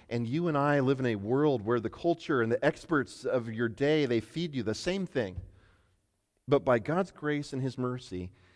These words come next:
he's revealed himself in his word, the Bible. And so therefore we believe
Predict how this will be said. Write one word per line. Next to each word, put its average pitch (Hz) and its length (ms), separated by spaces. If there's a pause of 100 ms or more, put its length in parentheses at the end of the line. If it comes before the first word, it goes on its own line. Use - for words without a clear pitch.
(880)
he's 107 160
revealed 127 440
himself 147 760 (320)
in 113 100
his 139 300
word, 98 400 (840)
the 104 60
Bible. 98 340 (1500)
And 95 100
so - 80
therefore 135 400
we 139 160
believe 175 580